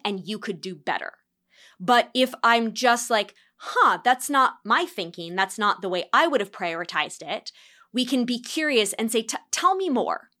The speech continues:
Because I don't wanna feel disappointed that you have that thought. I don't wanna judge you for it. I want to better understand. And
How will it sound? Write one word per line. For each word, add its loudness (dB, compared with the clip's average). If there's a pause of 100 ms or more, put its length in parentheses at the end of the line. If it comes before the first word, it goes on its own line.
Because 0
I 2
don't 2
wanna 2
feel 0
disappointed -4
that -10
you -8
have -4
that -4
thought. -2 (380)
I 0
don't 2
wanna 2
judge 0
you -6
for -4
it. -4
I 0
want -2
to -4 (240)
better 2
understand. -8 (200)
And 0